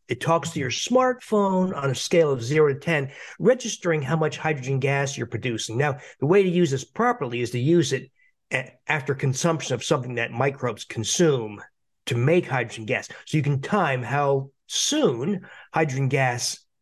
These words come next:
is produced. 'Cause i-, if you took something like, let's say, inulin powder in your coffee,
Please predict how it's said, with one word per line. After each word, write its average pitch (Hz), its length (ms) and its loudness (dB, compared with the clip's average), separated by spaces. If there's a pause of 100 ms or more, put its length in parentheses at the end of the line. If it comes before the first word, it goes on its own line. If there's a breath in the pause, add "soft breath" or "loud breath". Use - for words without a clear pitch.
(160)
is 131 120 -2
produced. 123 580 -4 (320 loud breath)
'Cause 143 140 2
i-, - 260 -4
if 131 120 -2
you 175 120 4
took 190 220 0
something 165 280 0
like, 151 200 0
let's 151 120 0
say, 139 180 -2
inulin 147 420 2
powder 117 440 -2
in 117 160 -6
your 107 140 0
coffee, 117 560 -2